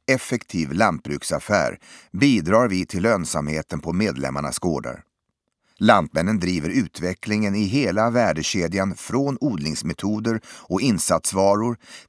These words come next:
till råvarans förädling till mat, foder och biobränsle. Lantmännen satsar varje år tvåhundrafemtio till trehundrafemtio miljoner kronor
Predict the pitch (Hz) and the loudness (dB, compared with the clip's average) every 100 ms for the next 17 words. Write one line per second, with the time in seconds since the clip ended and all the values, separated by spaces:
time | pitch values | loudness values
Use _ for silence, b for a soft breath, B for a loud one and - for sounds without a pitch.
0 | _ 131 139 110 104 143 85 71 78 76 | _ 2 4 2 2 2 2 4 4 4
1 | 78 78 - - 90 78 76 71 71 - | 2 -2 -6 -4 -2 0 -2 -4 -8 -8
2 | 64 60 87 135 139 - - _ _ - | -8 -2 0 2 0 -8 -20 _ _ -2
3 | 110 95 76 78 67 - - 64 62 87 | 0 0 -2 -6 -8 -12 -10 -4 -2 -2
4 | 67 55 71 78 69 - - _ _ _ | -4 -6 -2 -2 -2 -8 -10 _ _ _
5 | _ _ _ _ _ _ _ _ _ 90 | _ _ _ _ _ _ _ _ _ 4
6 | 135 107 - 120 127 117 131 104 - 107 | 4 4 2 2 2 2 2 2 0 2
7 | 120 110 117 151 135 92 76 - 98 85 | 4 4 2 2 2 0 -2 -2 0 0
8 | 87 - 131 78 - 143 131 92 80 - | -2 0 0 0 -4 -6 -4 -4 -4 -4
9 | 87 78 76 123 82 - 104 107 95 80 | -4 -4 -2 0 -2 -2 0 0 0 -2
10 | 69 69 117 82 90 90 | -6 -2 0 0 -2 -2